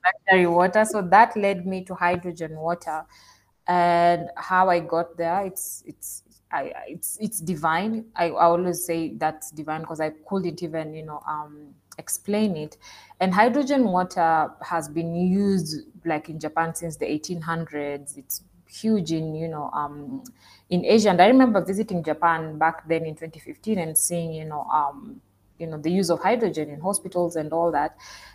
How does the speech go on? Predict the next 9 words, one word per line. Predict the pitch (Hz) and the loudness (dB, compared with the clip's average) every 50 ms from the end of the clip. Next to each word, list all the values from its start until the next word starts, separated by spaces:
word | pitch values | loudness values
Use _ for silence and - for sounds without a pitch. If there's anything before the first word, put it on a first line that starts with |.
| - _ - | -20 _ -2
And | 254 311 | 2 4
I | |
was | 311 302 | 4 6
like, | 285 285 277 285 - - | 6 4 4 4 2 0
"Okay, | 415 427 415 - - 180 170 175 226 302 302 - - - | 0 0 0 0 0 2 4 4 2 2 -2 -6 -6 0
uh, | - 196 208 220 226 226 226 226 226 226 220 - - - - | 2 4 6 8 8 10 10 10 8 8 6 4 -2 -10 -12
so | - - 226 214 | -2 0 0 2
hydrogen | 196 208 226 269 254 311 294 294 285 262 240 226 | 6 6 6 6 6 2 0 2 2 2 4 4
water | 202 202 202 202 - - 208 202 196 196 180 180 | 2 2 0 0 -2 0 2 2 2 2 0 -2